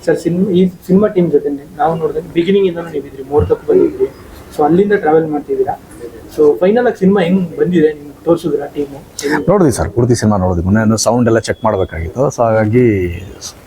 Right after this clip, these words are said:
Speaker 2: ಆ, ಥಿಯೇಟ್ರಲ್ಲಿ ನೋಡಿದ್ವಿ. ಚೆನ್ನಾಗಿ ಬಂದಿದೆ, ಒಳ್ಳೆ ಕಂಟೆಂಟ್ ಇರೋಂಥ ಸಿನಿಮಾ. So ಎಲ್ಲರೂ ಮಕ್ಕಳು ಅವ್ರ ತಂದೆ ರೀತಿಯಲ್ಲಿ ಬಂದು ನೋಡೋಂಥ ಸಿನಿಮಾ, ಕಂಟೆಂಟ್ ಓರಿಯೆಂಟೆಡ್ ಸಿನಿಮಾ.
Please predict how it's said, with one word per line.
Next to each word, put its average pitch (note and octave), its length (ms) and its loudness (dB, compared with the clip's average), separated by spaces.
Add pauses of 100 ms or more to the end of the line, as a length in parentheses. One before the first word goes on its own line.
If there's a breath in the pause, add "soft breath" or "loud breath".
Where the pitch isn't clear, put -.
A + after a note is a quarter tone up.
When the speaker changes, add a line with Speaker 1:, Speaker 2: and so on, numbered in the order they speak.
Speaker 2:
ಆ, F#2+ 180 0
ಥಿಯೇಟ್ರಲ್ಲಿ G#2 400 -2
ನೋಡಿದ್ವಿ. F#2 380 -2 (600 loud breath)
ಚೆನ್ನಾಗಿ B2 300 0
ಬಂದಿದೆ, G#2 500 0 (260)
ಒಳ್ಳೆ G2 200 2
ಕಂಟೆಂಟ್ G2+ 420 0
ಇರೋಂಥ G2 260 -2
ಸಿನಿಮಾ. F#2 520 2 (280)
So F#2 160 2
ಎಲ್ಲರೂ G#2 960 2 (580 loud breath)
ಮಕ್ಕಳು - 280 0
ಅವ್ರ G2 140 0
ತಂದೆ G#2 420 2
ರೀತಿಯಲ್ಲಿ F#2 600 2
ಬಂದು F#2 260 2
ನೋಡೋಂಥ F#2 400 0
ಸಿನಿಮಾ, E2 380 -4
ಕಂಟೆಂಟ್ G#2+ 480 -2
ಓರಿಯೆಂಟೆಡ್ F#2+ 380 -2
ಸಿನಿಮಾ. D2+ 280 -12